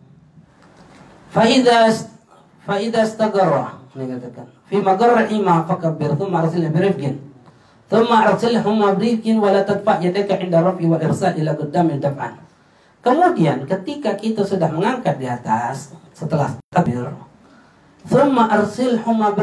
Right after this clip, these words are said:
rifqin. Turunkan kedua tangan ini dengan pelan, mengatakan. Mengatakan. Wa la tadfa yadaka inda rafi wal irsal ila qaddamil daf'an wa la ila khalfan. Jangan berlebihan. Jangan ketika mengangkat ini berlebihan melebihi daripada ke apa?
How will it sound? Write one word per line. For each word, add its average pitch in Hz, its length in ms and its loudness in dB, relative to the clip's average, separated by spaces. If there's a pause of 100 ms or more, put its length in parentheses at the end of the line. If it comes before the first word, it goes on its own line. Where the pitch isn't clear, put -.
rifqin. 226 400 -4 (1120)
Turunkan 240 560 4
kedua 196 320 0
tangan 175 320 0
ini 220 240 -2
dengan 165 240 2
pelan, 143 320 -6 (240)
mengatakan. 127 480 -10 (560)
Mengatakan. 120 320 -8 (480)
Wa 156 80 2
la 247 160 4
tadfa 254 400 2
yadaka 254 400 -2
inda 254 240 2
rafi 254 240 -2
wal 247 160 0
irsal 247 320 2
ila 240 240 0
qaddamil 240 480 0
daf'an 240 320 0
wa 240 80 6
la 226 160 2
ila 226 160 4
khalfan. 220 400 0 (480)
Jangan 269 320 -4
berlebihan. 302 480 0 (1400)
Jangan 233 240 4
ketika 254 320 2
mengangkat 254 400 2
ini 269 160 -6
berlebihan 233 480 0
melebihi 220 400 0
daripada 214 480 2
ke 226 80 -6
apa? 240 320 -2